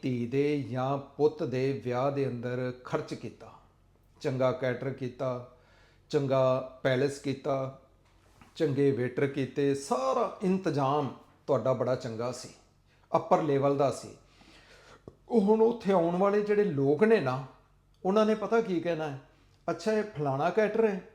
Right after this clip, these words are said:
ਜੇ ਤੂੰ ਫਲਾਣੀ ਜਗ੍ਹਾ ਤੋਂ ਫਲਾਣੇ ਨਾਂ ਵਾਲਾ ਕੈਟਰ ਕਰਦਾ ਨਾ,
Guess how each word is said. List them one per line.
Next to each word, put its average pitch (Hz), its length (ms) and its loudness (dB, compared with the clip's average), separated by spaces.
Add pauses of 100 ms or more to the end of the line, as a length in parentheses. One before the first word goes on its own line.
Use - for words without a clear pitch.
(360)
ਜੇ 156 280 0
ਤੂੰ 180 260 0
ਫਲਾਣੀ 151 380 -2
ਜਗ੍ਹਾ 165 300 2
ਤੋਂ 165 300 -4 (120)
ਫਲਾਣੇ 143 400 -2
ਨਾਂ 180 180 2
ਵਾਲਾ 151 200 4
ਕੈਟਰ 135 360 -2
ਕਰਦਾ 127 380 -4
ਨਾ, 131 180 -10